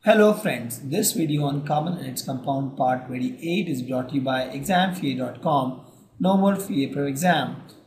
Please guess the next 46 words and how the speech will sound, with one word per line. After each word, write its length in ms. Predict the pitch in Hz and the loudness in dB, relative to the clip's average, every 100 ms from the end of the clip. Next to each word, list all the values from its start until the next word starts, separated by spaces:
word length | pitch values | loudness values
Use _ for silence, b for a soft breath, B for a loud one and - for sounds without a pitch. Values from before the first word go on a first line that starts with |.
| - | -6
Before 320 | 165 214 196 | -2 2 8
watching 320 | 180 180 175 | 8 8 4
this 140 | 170 160 | -2 -2
video, 300 | 160 165 165 | -2 0 -2
please 320 | - 190 254 | -2 0 2
make 280 | 190 135 - | 0 -2 -4
sure 240 | - 139 | -4 -2
that 200 | 135 - | -2 -4
you 120 | 196 | -2
have 200 | 160 139 | -2 -2
watched 320 | 135 127 127 | 0 0 -2
part 300 | - 131 127 | -2 -2 -2
one 220 | 156 170 - | -4 -4 -6
to 60 | |
part 340 | - 120 117 117 | -4 -4 -4 -6
twenty-seven. 600 | 120 123 - 170 - - - - - _ _ _ - | -8 -8 -2 -2 -2 -8 -16 -20 -20 _ _ _ -2
Then 500 | 185 240 311 - - - - | 6 8 8 2 -8 -12 -4
to 160 | 226 | 0
overcome 500 | 226 240 254 254 254 | 4 6 8 10 10
the 460 | 247 247 240 - - | 10 8 6 2 -4
soap 460 | - 240 220 220 208 | -4 2 4 4 6
problem, 400 | 190 185 202 190 | 6 6 2 0
that 120 | 180 | -2
soap 360 | - 214 208 | 0 0 0
doesn't 260 | 196 185 185 | 0 0 2
work 180 | 185 180 | 2 4
properly 360 | 175 165 175 | 2 4 4
with 140 | 170 165 | 2 4
hard 260 | 156 151 | 4 4
water 200 | 160 165 | 4 0
because 300 | 160 156 156 | 0 2 2
there's 140 | 156 - | 2 -2
something 240 | 160 160 | -4 -2
called 180 | 160 143 | -2 -2
detergents. 640 | 127 151 156 233 285 - B B B B - | -2 0 4 4 4 0 B B B B -6
Detergent 440 | 160 185 202 226 214 | 0 4 6 6 6
is 340 | 208 - - - - - - - - | 4 2 -4 -14 -20 -20 -20 -20 2
appropriate 720 | 165 175 233 208 214 220 185 175 | 6 6 8 6 8 6 6 4
when 100 | 185 | 4
the 80 | |
water 240 | 170 160 175 | 8 8 6
is 140 | 156 | 4
hard. 480 | 123 156 143 - - | 8 10 10 6 -4
It 80 | - | 2
works 220 | 180 175 | 4 6
fine. 140 | 196 | 4